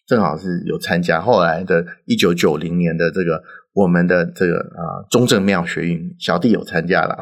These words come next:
<laughs> 那时候呢，确实没有喊出这么激烈的这个口号，哈。那现在是不是这个中国警方是在这个严阵以待呢？老实讲，我们现在看到有一些讯息出来了，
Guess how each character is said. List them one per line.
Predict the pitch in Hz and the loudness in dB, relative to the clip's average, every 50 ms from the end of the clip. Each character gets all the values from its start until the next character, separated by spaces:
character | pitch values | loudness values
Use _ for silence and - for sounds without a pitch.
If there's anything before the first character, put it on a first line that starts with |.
| - 101 98 - 104 | -2 -2 -2 -2 -4
<laughs> | - - - - _ - | -8 -10 -14 -16 _ 4
那 | 185 226 175 | 6 6 6
时 | 147 - - 123 123 | 4 4 4 4 4
候 | 147 156 143 131 | 6 6 6 6
呢， | 127 120 117 117 120 - - - _ | 6 4 2 2 -2 -8 -14 -14 _
确 | - - - 165 127 | 0 2 4 4 4
实 | - - - 98 92 92 | 4 2 0 0 0 2
没 | 98 101 107 120 | 4 4 4 4
有 | 117 98 | 4 0
喊 | - - - 85 85 | -2 -2 -4 -2 -2
出 | - 107 98 | -2 -2 0
这 | 101 110 | 2 2
么 | 92 85 | 0 0
激 | 87 - 90 87 | -2 -2 -6 -4
烈 | 85 87 82 76 | -2 0 -2 -2
的 | - - - - _ _ _ _ - _ _ _ | -2 -6 -12 -16 _ _ _ _ -20 _ _ _
这 | 95 87 | -4 -2
个 | 78 - - - - | -2 -4 -6 -8 -10
口 | - - - - - | -8 -6 -6 -6 -4
号， | - - 76 - - - _ | -2 -2 -2 -2 -2 -6 _
哈。 | - - - _ - - - _ _ - | -14 -14 -14 _ -20 -20 -20 _ _ 0
那 | 131 127 120 110 107 107 104 98 98 - - - _ _ | 2 4 4 4 4 2 2 0 -2 -6 -14 -20 _ _
现 | - - 185 165 160 | 2 4 4 6 6
在 | 165 151 | 4 4
是 | 143 - - 143 | 4 2 2 2
不 | 117 117 | 2 2
是 | 110 - - 131 110 | 2 2 2 2 2
这 | 123 123 | 4 6
个 | 110 101 98 | 6 6 4
中 | - - 127 127 131 117 | 4 4 4 4 4 2
国 | 104 90 87 90 | 2 2 2 2
警 | 87 - 85 82 | 0 -2 -4 -2
方 | 82 - 98 101 101 | 0 0 0 0 0
是 | - - 101 | -2 -4 -4
在 | 85 - 101 95 90 87 | 0 0 2 2 2 0
这 | 87 95 | 0 0
个 | 95 92 | -2 0
严 | 92 90 85 87 | 0 -2 -2 0
阵 | 95 - 110 92 | 2 2 2 2
以 | 82 78 | 0 -2
待 | 73 - 101 90 82 | -2 0 0 0 0
呢？ | 80 78 78 - - - - - _ | -2 -6 -8 -10 -12 -18 -20 -20 _
老 | - 101 92 123 | 0 2 2 2
实 | - - 107 104 | 2 0 -2 0
讲， | 104 120 98 87 87 | 0 0 0 2 2
我 | 87 | 2
们 | 87 87 | 0 2
现 | - 131 | 2 2
在 | 117 110 | 2 2
看 | 110 - 123 107 | 2 0 0 2
到 | 110 104 95 85 | 2 2 2 0
有 | 80 | -2
一 | 87 | -2
些 | - 107 107 | -2 -2 -2
讯 | - - 175 120 92 | 0 0 0 0 0
息 | - - 85 | -2 -4 -6
出 | 87 - - 98 101 | -6 -4 -2 0 0
来 | 95 76 - | 0 0 -2
了， | - - | -4 -10